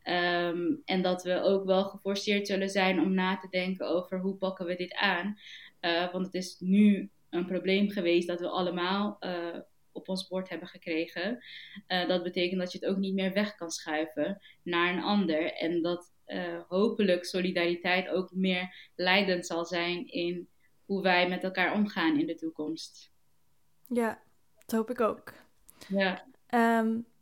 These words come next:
Speaker 2: en welke impact heeft de coronacrisis op jullie als organisatie bij ActionAid?
Speaker 1: Ehm, nou, fysieke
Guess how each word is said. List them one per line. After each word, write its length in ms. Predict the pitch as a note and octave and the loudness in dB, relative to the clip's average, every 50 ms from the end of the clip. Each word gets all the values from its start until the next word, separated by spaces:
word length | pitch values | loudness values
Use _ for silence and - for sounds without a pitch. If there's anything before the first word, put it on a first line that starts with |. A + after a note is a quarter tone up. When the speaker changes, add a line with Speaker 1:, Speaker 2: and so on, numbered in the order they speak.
| - - - | -20 -14 -4
Speaker 2:
en 120 | - A#3+ A3 | 0 4 6
welke 300 | A#3 B3 C4+ C4 - B3 | 6 6 6 4 0 0
impact 480 | - C#4 C4+ B3+ A#3+ B3 A#3+ A#3+ - | 2 4 4 4 4 4 2 2 2
heeft 480 | - A3+ A3+ A#3 A#3+ A#3+ - - - - - | 2 4 4 4 4 2 -2 -16 -16 -10 -4
de 140 | A3 A#3 A3+ | -4 -2 -2
coronacrisis 720 | - A3 G#3+ A3 A3+ A3+ A3+ - - A#3 G#3 A#3 G#3+ - | 0 0 2 2 2 2 0 -2 -2 -2 -2 -2 -4 -4
op 160 | - A3 G3+ | -6 -6 -4
jullie 260 | - G#3+ A3+ A3 A3+ | -2 0 0 2 2
als 140 | A3 A3 - | 0 0 0
organisatie 720 | A#3 A#3 G#3 G#3 G#3+ G#3+ G3+ - G#3+ G#3+ G#3+ G#3+ - - F#3+ | -2 -2 0 2 0 0 2 4 4 4 2 2 -2 -6 -6
bij 240 | F#3+ F#3+ G3+ - - - | -6 -6 -6 -8 -8 -6
ActionAid? 760 | - G3+ F#3+ - - G#3 G#3 G#3+ G#3 G3+ A3 - - - - _ _ _ _ _ _ _ _ _ _ _ _ _ _ _ _ _ _ _ _ _ - - - _ _ _ - - - - - _ _ | -6 -6 -6 -6 -8 -8 -8 -6 -8 -8 -10 -12 -18 -20 -20 _ _ _ _ _ _ _ _ _ _ _ _ _ _ _ _ _ _ _ _ _ -20 -20 -20 _ _ _ -16 -14 -14 -14 -14 _ _
Speaker 1:
Ehm, 560 | - F#3 F#3+ F3+ F3+ F3+ F3+ F3+ F3+ E3+ E3+ | 2 4 6 6 8 6 6 6 4 2 2
nou, 280 | F3 F#3+ F#3 F3+ F3 - - | 2 2 2 2 0 -2 -6
fysieke 800 | - - G3+ F3+ E3+ G3 G#3 G#3+ - G3+ F#3 F3+ F3+ F3+ F3+ - | -8 -6 -6 -4 -2 -2 0 4 6 8 8 8 6 0 -4 -10